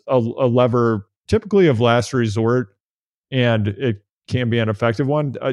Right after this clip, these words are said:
I just wanted to point out one more thing about Alaphilippe's trajectory here in the last couple of years. You know, something that is very rarely talked about in professional cycling is traumatic brain injury. And if you look back at the last three years,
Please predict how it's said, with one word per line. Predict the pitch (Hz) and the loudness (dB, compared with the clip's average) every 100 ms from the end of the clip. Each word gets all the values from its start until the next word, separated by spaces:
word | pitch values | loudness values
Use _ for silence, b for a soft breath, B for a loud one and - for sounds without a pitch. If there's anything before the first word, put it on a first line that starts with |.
| 139 | 0
I | 165 | 0
just | 202 | 0
wanted | 320 269 | 0 0
to | 156 | 0
point | 135 156 143 | 0 2 4
out | 127 | 4
one | 123 135 | 2 2
more | 135 127 | 2 2
thing | 127 123 | 0 0
about | 117 110 | 2 2
Alaphilippe's | 110 113 113 101 120 104 | 2 2 0 0 -2 -2
trajectory | - 117 104 113 - 123 113 | -6 -4 0 0 2 0 0
here | 117 | 0
in | 110 | 0
the | 110 | 0
last | 110 110 - | 2 0 0
couple | 123 123 | -2 0
of | 110 | 2
years. | 113 113 110 - b b b _ _ - | 2 2 0 -4 b b b _ _ -4
You | 156 | 2
know, | 151 143 | 4 4
something | 139 - 226 285 214 | 2 -2 -2 0 2
that | 143 127 | 4 4
is | 113 | 0
very | 101 131 165 147 | 0 2 4 4
rarely | 120 135 135 117 | 4 2 2 0
talked | 123 120 113 | 0 0 0
about | 117 117 101 | 2 2 0
in | |
professional | 117 107 120 110 127 110 | -4 -2 0 0 -2 -2
cycling | - 113 107 120 113 110 | 0 0 0 -2 -2 -4
is | 127 113 - | -2 -2 -2
traumatic | 135 123 131 113 | -2 0 0 0
brain | 117 113 117 | -2 -2 -2
injury. | 123 120 131 131 123 | -2 0 0 0 -2
And | 123 | -2
if | 101 | 0
you | 139 | 0
look | 190 139 | 2 0
back | 131 120 120 | 2 2 0
at | 123 117 | -4 -2
the | |
last | 113 113 113 - - | 0 2 0 -4 -4
three | 131 123 | 0 0
years, | 113 127 135 | 0 0 -2